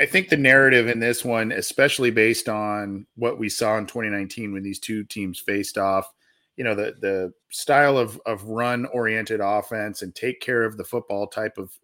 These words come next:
type of situation on offense with Jimmy G and all of that, that may not play into the Bengals' wheelhouse, particularly with Logan Wilson out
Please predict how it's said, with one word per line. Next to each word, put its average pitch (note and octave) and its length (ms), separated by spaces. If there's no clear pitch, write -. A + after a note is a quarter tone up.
type A2 240
of F#2+ 240
situation A2 680
on G2+ 120
offense G2+ 480
with F#2+ 160
Jimmy G#2+ 220
G G#2 440
and F#2+ 120
all G#2 200
of G2+ 120
that, G#2 360
that C#3 220
may C#3 120
not B2 280
play B2 380
into A2+ 140
the G#2+ 80
Bengals' G#2 400
wheelhouse, G#2 500
particularly G#2+ 600
with F#2+ 160
Logan G2+ 360
Wilson A#2 560
out A2+ 340